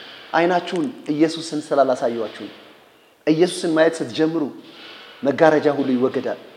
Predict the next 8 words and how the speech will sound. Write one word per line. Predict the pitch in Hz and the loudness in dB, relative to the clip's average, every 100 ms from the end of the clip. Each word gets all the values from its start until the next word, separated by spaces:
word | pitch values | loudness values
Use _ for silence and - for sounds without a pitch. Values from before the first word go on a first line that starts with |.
| - | -14
እስራት | - 165 156 | 0 2 2
ሁሉ | 160 139 | 0 -2
ይወገዳል፣ | 131 139 143 113 - - - | 0 0 0 -2 -8 -18 -6
ጨለማ | 160 160 170 | -2 0 0
ሁሉ | 160 143 | 0 0
ይወገዳል፣ | 123 131 139 123 107 - - - - - - - - - - - - - - | 0 0 0 -4 -6 -10 -20 -20 -20 -20 -20 -20 -20 -20 -20 -20 -20 -20 -2
ሰንሰለት | 214 220 214 202 190 | 2 2 4 2 2
ሁሉ | 190 | -2